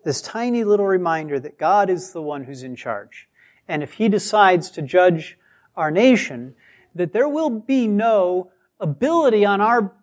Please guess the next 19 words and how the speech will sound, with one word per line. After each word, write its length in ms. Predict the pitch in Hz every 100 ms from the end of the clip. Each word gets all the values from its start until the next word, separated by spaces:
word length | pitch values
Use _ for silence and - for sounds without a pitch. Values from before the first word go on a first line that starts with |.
| _
part 460 | - 147 147 180 _ _ _
to 420 | - 226 214 202 -
simply, 880 | _ - 262 233 - 240 226 214 202 _ _
uh, 400 | 208 185 175 165 - _ _
take 260 | - 277
action 440 | 262 247 247 - 240
and 120 | 226
stop 440 | - - 214 135
it. 240 | 135 - _ _ _ _ _ _ _ _ _ _ _ 392 381 _ _ _ _ _ _ _ _
Why 200 | 226 277
didn't 240 | 269 247
somebody 400 | - 240 226 220
just 280 | 185 208 -
take 240 | 202 202 -
action 440 | 156 160 - 165
and 120 | 147
stop 600 | 127 - - 170 135 -
the 60 | -
coronavirus? 920 | - 156 131 117 110 104 107 - -